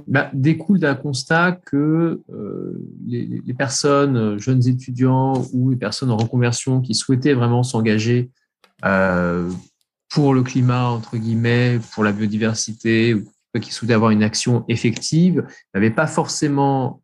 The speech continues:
euh, en tout cas de notre point de vue, des, euh, possibilités de, de le faire avec l'offre de formation existante. Euh, en faisant, en allant au, à la fois au cœur des choses, dans la stratégie, tu l'as dit, euh, à l'instant, et en même temps de manière tout à fait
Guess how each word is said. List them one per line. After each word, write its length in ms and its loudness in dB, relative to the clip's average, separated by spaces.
euh, 40 -18
en 160 -16
tout 80 -20
cas 140 -2
de 180 -4
notre 240 -4
point 240 0
de 60 2
vue, 440 2
des, 320 2
euh, 160 0
possibilités 540 0
de, 200 2
de 120 -2
le 120 2
faire 280 0
avec 320 -2
l'offre 440 -4
de 100 -8
formation 560 0
existante. 540 -4
Euh, 460 4
en 220 2
faisant, 260 0
en 80 2
allant 240 4
au, 80 0
à 40 0
la 80 2
fois 220 0
au 320 -2
cœur 200 2
des 120 0
choses, 520 0
dans 80 0
la 100 0
stratégie, 640 -2
tu 180 -12
l'as 120 -2
dit, 280 -2
euh, 140 -6
à 80 -6
l'instant, 520 0
et 80 4
en 60 4
même 160 4
temps 240 2
de 60 0
manière 340 2
tout 140 -16
à 100 0
fait 400 0